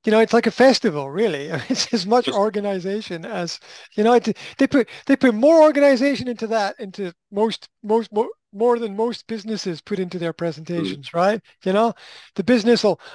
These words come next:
Speaker 1: hire this hall and they'll hire a big auditorium and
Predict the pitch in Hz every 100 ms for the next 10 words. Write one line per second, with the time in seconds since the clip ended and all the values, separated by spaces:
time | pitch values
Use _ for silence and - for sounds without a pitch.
0 | - - 220 220 208 - 190 196 202 208
1 | 170 147 _ _ - 170 214 208 170 226
2 | 220 214 220 - 208 208 202 202 208 170